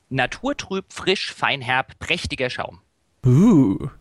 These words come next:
Speaker 1: Ja,
Speaker 2: nat-,
Speaker 1: das
Speaker 2: äh,
Speaker 1: steht auf deinen irgendwie nie drauf.
Speaker 2: Also, nee, die, die, das, also, da steht ja schon kein, keine deutsche Beschriftung drauf. <laughs>
Speaker 1: Ja.
Speaker 2: Da geht's ja schon mit los. Naturtrüb, das wird aber doch nicht so ein Hefeding sein, oder?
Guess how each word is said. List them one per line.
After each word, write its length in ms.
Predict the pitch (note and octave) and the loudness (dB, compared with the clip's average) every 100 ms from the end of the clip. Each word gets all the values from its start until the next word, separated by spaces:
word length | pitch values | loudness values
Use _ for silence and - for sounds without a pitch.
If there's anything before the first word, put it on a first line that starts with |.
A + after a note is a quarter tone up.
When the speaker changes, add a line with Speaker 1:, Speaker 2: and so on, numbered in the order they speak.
| _ | _
Speaker 1:
Ja, 100 | D3 | 0
Speaker 2:
nat-, 220 | C#3 - | 0 0
Speaker 1:
das 80 | - | 0
Speaker 2:
äh, 20 | |
Speaker 1:
steht 160 | F#3+ F#3+ | 2 2
auf 140 | F3 | 0
deinen 260 | - A#3 A3+ | 0 0 0
irgendwie 380 | B3 B3+ A#3+ A#3+ | -2 -2 -6 -10
nie 180 | A3+ A#3+ | -10 -8
drauf. 420 | - C#2 - - _ _ _ - | -6 -6 -8 -14 _ _ _ -2
Speaker 2:
Also, 220 | C3+ C3+ C#3+ | 2 4 4
nee, 260 | D3 D3 | 4 4
die, 220 | C#3+ D3 | 4 2
die, 160 | C3+ C#3 | 4 2
das, 180 | B2 B2 | 2 0
also, 240 | A#2+ A#2+ | 0 0
da 100 | A#2 | -2
steht 180 | A#2 D3 | 0 2
ja 100 | C#3+ | 2
schon 140 | C#3+ | 0
kein, 360 | C3 C3 B2 A#2 | -2 -2 0 -4
keine 240 | - C#3 | -2 -2
deutsche 300 | A#2 B2+ - | 2 2 2
Beschriftung 420 | C#3 - A3 A3+ D#3+ | -2 -2 -2 0 2
drauf. 320 | C3+ B2 G#2 | 2 2 2
<laughs> 600 | C#3+ A2 G3+ - A3+ - | 2 4 4 4 2 2
Speaker 1:
Ja. 160 | - - - - - - F#3 | -2 -4 -10 -20 -16 -6 -2
Speaker 2:
Da 80 | D3 | 0
geht's 140 | F#3 G3 | 0 0
ja 40 | |
schon 140 | F3+ | 0
mit 100 | D#3+ | 0
los. 260 | C3 G3 - - - - D3 | 2 2 0 -6 -18 -8 2
Naturtrüb, 920 | D3+ D3+ - - D#3+ A3+ - A3+ G#3 | 2 2 -4 -6 0 0 2 -2 0
das 140 | C3 C#3+ | -2 0
wird 80 | F3 | 2
aber 120 | C#3 | 2
doch 140 | C3 - - | 0 -4 -2
nicht 160 | C#3+ D3+ | 0 2
so 80 | C#3 | 0
ein 80 | A2+ | 2
Hefeding 520 | A#2+ G3+ F3+ A#2+ A#2+ | 2 2 2 -2 -2
sein, 200 | A#2 A2+ | 0 2
oder? 320 | A2 E3+ G3 | 4 4 2